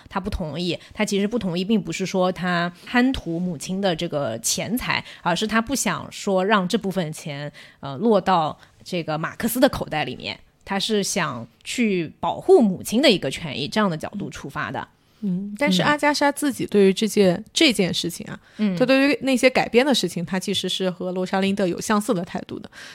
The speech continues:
Speaker 2: 但是对于马克思，她和阿加-，
Speaker 1: 嗯。
Speaker 2: 罗莎琳德是处于完全不同的态度的，她就还挺
Speaker 1: 爱情让人盲目嘛。
Speaker 2: <laughs> 她还挺愿意把自己的钱给马克思花的。
Speaker 1: 嗯。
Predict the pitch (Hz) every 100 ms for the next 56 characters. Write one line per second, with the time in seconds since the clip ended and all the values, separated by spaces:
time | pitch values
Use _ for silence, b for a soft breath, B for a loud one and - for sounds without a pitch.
0 | B 247 254 269 240 254 - - 208 240
1 | 247 240 196 180 185 208 214 - 202 190
2 | 185 220 202 202 170 175 - 208 - 160
3 | 175 185 196 175 185 _ b b - 226
4 | - - - - - - - 196 220 190
5 | 226 190 202 185 170 196 180 160 202 202
6 | 156 175 247 240 - 554 508 320 320 302
7 | 285 247 226 269 262 226 202 202 214 202
8 | - 180 190 196 175 175 175 180 175 175
9 | 190 202 - - 202 190 170 143